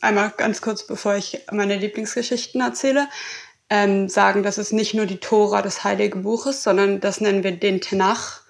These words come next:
Also das sind noch die Propheten auch und die Schriften, heißt es. Also nicht nur die fünf Bücher Moses sind heilig und der Talmud. Ähm, das ist ganz wichtig. Ich habe das Gefühl, der Talmud wird gerne so ein bisschen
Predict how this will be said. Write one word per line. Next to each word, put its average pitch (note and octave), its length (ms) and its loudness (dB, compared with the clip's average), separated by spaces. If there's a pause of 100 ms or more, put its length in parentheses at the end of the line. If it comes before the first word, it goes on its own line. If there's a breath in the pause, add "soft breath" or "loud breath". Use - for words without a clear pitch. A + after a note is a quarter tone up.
(360 loud breath)
Also G3+ 220 2
das G3+ 320 -4
sind G3 260 -4
noch G#3 160 0
die A#3 160 -6
Propheten A3 600 0
auch G3+ 300 2
und G3+ 160 -2
die G3+ 80 -2
Schriften, A3+ 560 -2
heißt C4+ 240 -2
es. D4 100 0
Also G3 260 2
nicht G#3 200 2
nur A3 120 2
die G3+ 100 2
fünf G#3 260 -2
Bücher A#3 240 2
Moses A3 460 -2
sind B3+ 280 -2 (220)
heilig B3+ 560 2
und A3+ 300 4
der G#3 100 2
Talmud. G3+ 640 -2 (760 loud breath)
Ähm, G3+ 520 2
das G3+ 220 -4
ist - 160 -12
ganz G3+ 200 -2
wichtig. A#3+ 400 -2
Ich A#3 80 0
habe A3 80 4
das G3+ 140 -2
Gefühl, A3 200 -2
der G#3 120 2
Talmud G3+ 340 2
wird G3+ 160 -4
gerne G3+ 240 2
so G3 80 -4
ein G3 60 -2
bisschen G3+ 440 -4